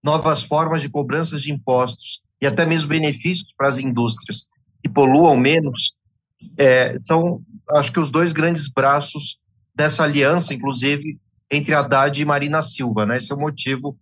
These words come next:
pelo qual ambos estão em Davos, apresentando o que deverá ser a, a, as metas ambientais e industriais brasileiras, é, para essa década e a próxima. Então, tudo isso vai revelando que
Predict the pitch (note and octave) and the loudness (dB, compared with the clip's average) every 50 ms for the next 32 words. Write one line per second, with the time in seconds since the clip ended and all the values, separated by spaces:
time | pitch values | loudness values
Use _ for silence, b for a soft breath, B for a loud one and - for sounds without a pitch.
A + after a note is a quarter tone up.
0 | _ _ _ _ _ _ - D3 D3+ D3 C3+ A#2+ D3+ D3 C#3+ C#3 C#3+ D#3+ E3+ E3 | _ _ _ _ _ _ -4 -2 0 0 0 2 2 4 4 4 4 4 2 0
1 | D#3 D3 C#3+ - - D3+ D3 D#3+ E3 D#3+ C#3 - D#3 B2+ C3 B2+ C#3+ C#3 - - | -2 -4 -4 -4 -2 -2 -2 -2 -2 -2 0 0 2 2 0 0 -4 -10 -12 -14
2 | - _ _ _ _ _ _ _ - C3 B2 B2 C#3 D3+ D3 D3 D3 C3+ B2 D3 | -16 _ _ _ _ _ _ _ -10 -10 -6 -2 -2 -2 0 0 -2 -2 -2 -2
3 | D3 C#3+ D3+ D3 - E3+ D#3+ D#3+ E3 D#3+ E3 D#3 D#3 D3+ D3+ - - - - C3 | -2 -2 -2 -4 -4 -4 -2 -2 -2 0 0 0 0 -2 -2 -4 -6 -6 -4 -4
4 | C3 A#2+ - _ _ _ _ _ _ _ _ _ _ - B2 A#2+ A#2+ - - A#2 | -6 -6 -8 _ _ _ _ _ _ _ _ _ _ -2 -2 0 0 0 0 0
5 | A2+ A2 A2 G#2+ - - A#2+ A#2 A2+ A#2+ C#3 D3 E3 E3 D#3+ C#3+ B2+ C3 B2+ A#2 | 2 2 0 0 0 -2 -4 -4 -2 -2 -2 -2 -2 -2 -4 -4 -4 -4 -4 -4
6 | A2 B2+ A#2+ A#2 A#2 A#2 C3 C3+ C#3 B2 C3 C3 A#2+ C3 C3 - - - B2+ B2 | -2 -4 -4 -4 -4 -2 -2 -2 -2 -4 -6 -10 -10 -8 -10 -8 -4 0 2 2
7 | C3 C3 B2 - C3+ C#3 B2+ B2+ C#3 C3 A#2+ A#2+ A#2+ B2+ B2+ B2+ B2 - - - | 2 0 -2 -2 -2 -2 -2 -2 -4 -2 -2 0 0 0 -2 -2 -4 -4 -6 -8
8 | _ _ _ _ _ _ _ _ _ - - B2 A#2+ A#2+ A#2+ A#2+ B2+ B2 B2+ B2 | _ _ _ _ _ _ _ _ _ -6 -2 0 0 0 0 2 2 2 2 2
9 | - D3 C#3+ B2+ A2 B2+ B2+ B2 - C#3 B2+ C3+ C#3+ D3 D3+ D3 - A#2 A2+ A2 | 0 0 0 0 2 0 0 0 -2 -2 -2 0 0 0 0 -2 -2 -2 -2 0
10 | A2+ A#2 - - - - - _ _ _ _ _ _ - B B B B B - | -2 -2 -6 -8 -10 -12 -12 _ _ _ _ _ _ -20 B B B B B 0
11 | - - - - - - E3 G3 F#3+ F3+ G3 A3+ B3 A#3 - G#3 G3 E3+ D3+ D3+ | 2 4 4 2 2 2 2 2 2 2 2 2 2 2 0 2 2 4 4 4
12 | D3 C3 C#3+ C3+ C3+ D3 F3 F#3 F3 D#3+ - - D#3 D3+ D3 - - | 4 4 4 4 4 4 2 2 -2 -4 -2 -2 0 0 -2 -2 -8